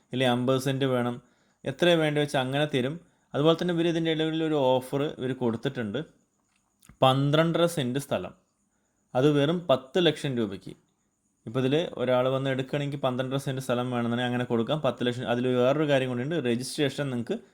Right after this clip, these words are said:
ഫ്രീ ആയിരിക്കും. ആ രജിസ്ട്രേഷൻ നിങ്ങൾക്ക് ഫ്രീ ആയിട്ടും കിട്ടും. അങ്ങനെ ഒരു ഓഫർ ഈ ഒരു, ആ, സെപ്റ്റംബർ മാസം ലാസ്റ്റ് ഇപ്പോൾ ഇവർ കൊടുത്തിട്ടുണ്ട്. അത് കണ്ടിന്യൂസ് ആയിട്ട് സെപ്റ്റംബർ മാസം ലാസ്റ്റ് വരയ്ക്കും ഉണ്ടായിരിക്കുന്നതാണ്. ഓക്കെ,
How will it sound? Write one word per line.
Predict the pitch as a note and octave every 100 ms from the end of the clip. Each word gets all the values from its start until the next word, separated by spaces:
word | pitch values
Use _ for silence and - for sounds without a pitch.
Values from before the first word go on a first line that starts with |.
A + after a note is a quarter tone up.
| _ -
ഫ്രീ | - C#3+ E3
ആയിരിക്കും. | C3 G2+ F#2 - _ _ _ _ _ _ _ -
ആ | B2
രജിസ്ട്രേഷൻ | B2+ B2+ - D3+ D3+
നിങ്ങൾക്ക് | C#3 C3+
ഫ്രീ | - A#2 A#2
ആയിട്ടും | A#2+ A#2 G#2
കിട്ടും. | A2
അങ്ങനെ | A#2 C#3+
ഒരു | D#3
ഓഫർ | C#3+ D3 D3+ E3 G#3 _ _ _ _ - - - -
ഈ | D3+
ഒരു, | D3 D#3 D3+ - _ -
ആ, | - B2
സെപ്റ്റംബർ | B2+ B2+ D3+ D3+ D3 C#3 - _ _ _ _ _ _ -
മാസം | C3+ B2 B2 C#3
ലാസ്റ്റ് | B2 B2 B2+ - D#3 - -
ഇപ്പോൾ | A#2+ C3
ഇവർ | B2+
കൊടുത്തിട്ടുണ്ട്. | B2+ A#2 D3+ C#3 B2+ D3 - -
അത് | A#2+ B2
കണ്ടിന്യൂസ് | A#2+ C3 C#3 C#3
ആയിട്ട് | C3+ C3+
സെപ്റ്റംബർ | B2+ - B2+ B2+
മാസം | B2 A#2+ B2
ലാസ്റ്റ് | A#2 A2+ -
വരയ്ക്കും | A#2 A2 D3+ - _ _ -
ഉണ്ടായിരിക്കുന്നതാണ്. | A2 G#2+ G2+ F#2+ G2 F#2+ - _ _ _ -
ഓക്കെ, | A#2+ B2